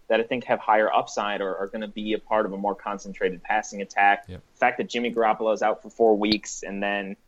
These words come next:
Speaker 1: we don't, you know, is Tom Brady gonna come back and tear, tear it up right away? Is he gonna need a week to adjust? I mean, he's an amazing quarterback, but that, that all remains to be seen. So just for a, a fifth round, early fifth round price for Julian Edelman, just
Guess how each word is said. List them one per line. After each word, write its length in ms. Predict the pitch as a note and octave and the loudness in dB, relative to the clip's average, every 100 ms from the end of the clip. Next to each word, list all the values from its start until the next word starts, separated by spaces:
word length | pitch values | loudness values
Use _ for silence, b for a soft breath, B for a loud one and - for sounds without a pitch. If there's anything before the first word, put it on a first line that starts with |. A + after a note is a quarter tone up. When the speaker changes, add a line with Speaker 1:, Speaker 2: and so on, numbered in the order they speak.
| - | -6
Speaker 1:
we 80 | G#2+ | -4
don't, 120 | G#2+ | -4
you 60 | A2+ | -6
know, 140 | G2 - | -8 -8
is 120 | G#2 | -8
Tom 220 | - A2 | -4 0
Brady 200 | A2+ G#2+ | 0 0
gonna 160 | G#2 G#2+ | -2 -4
come 160 | - G#2+ | -2 2
back 260 | A2+ A#2 | 4 4
and 100 | A2+ | -2
tear, 360 | - A2+ A2 A2 | -2 2 2 0
tear 260 | - A2+ | 0 4
it 60 | A#2 | 6
up 140 | E3 | 4
right 100 | E3+ | 4
away? 240 | E3+ F3 F3 | 2 0 -2
Is 100 | E3+ | -6
he 80 | A2+ | -6
gonna 160 | G#2 | -6
need 200 | G#2 B2+ | -2 -2
a 40 | A#2 | 0
week 320 | B2 B2 - | -2 -4 -6
to 160 | G2 | -4
adjust? 440 | F#2 F2+ C#3 D3 A2+ | -4 2 4 4 -2
I 40 | |
mean, 180 | G2+ G2 A#2 | -8 -8 -2
he's 300 | A#2 A2 _ A2 | -4 -4 _ -4
an 80 | |
amazing 340 | A2 G#2+ G2+ G2+ | 2 2 2 0
quarterback, 540 | - B2 G2 F#2+ - | 4 4 6 2 2
but 220 | G#2 - - _ - | 0 0 -4 _ 0
that, 180 | E3+ | 2
that 100 | F3 | 4
all 140 | E3+ D3+ | 6 6
remains 260 | D3 C#3 A#2+ | 4 -2 -4
to 60 | |
be 60 | A#2+ | -6
seen. 280 | - B2 A2 | -4 -4 -2
So 120 | A2+ | 0
just 220 | D3+ D#3 | 0 4
for 140 | A#2+ | 2
a, 120 | G#2 - _ - | 2 -2 _ -14
a 40 | |
fifth 320 | - - - | -2 0 0
round, 240 | B2 G#2 G2 | 0 -2 -2
early 240 | A#2+ C3 A2 | 2 2 2
fifth 240 | B2 A#2 | -2 -4
round 180 | G#2 F#2+ | -6 -2
price 260 | G#2+ G2+ - | 0 0 -2
for 220 | G2 F#2 | -4 -2
Julian 340 | G#2+ G2 F#2+ | -2 -2 -2
Edelman, 220 | F2+ F2 | -4 -6
just 300 | E2+ F#2 - | -10 -6 -6